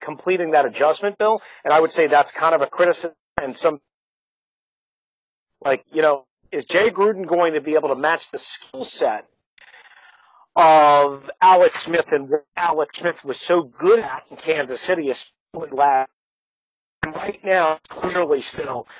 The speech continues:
a work in progress. You mentioned Adrian Peterson, Derek Geis, who changed with, uh, the second round pick out of L S U for his A C L, uh, just, uh,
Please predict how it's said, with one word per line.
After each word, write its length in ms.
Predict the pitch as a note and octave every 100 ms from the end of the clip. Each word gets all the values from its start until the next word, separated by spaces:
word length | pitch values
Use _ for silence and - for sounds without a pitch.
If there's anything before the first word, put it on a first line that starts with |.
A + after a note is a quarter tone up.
| -
a 60 | C#3+
work 320 | C#3 - -
in 100 | C#3
progress. 560 | - D3 C#3 C3+ - -
You 80 | -
mentioned 340 | D#3+ D3+ D#3
Adrian 360 | C#3+ C#3 C#3 C3+
Peterson, 480 | D3 D3+ C#3+ C#3+ - _ _ _ D3+ C3+
Derek 340 | D3 D3 D3 -
Geis, 280 | D#3+ D#3 C#3
who 200 | D3 C3+ - - -
changed 400 | F3+ F3 E3+ -
with, 220 | B2+ - _ _ _ -
uh, 180 | C3+ C#3 A#2+ - - -
the 60 | -
second 300 | - - D3
round 160 | C#3+
pick 220 | - -
out 100 | C#3+
of 80 | C3+
L 160 | C#3 C#3
S 140 | C3+
U 160 | E3+ D3 _
for 80 | C#3+
his 80 | C#3
A 160 | C#3+ C3
C 240 | - C#3
L, 200 | C#3 C#3 - - -
uh, 180 | - B2
just, 380 | A2+ C3+ C3 _ _
uh, 100 | C#3+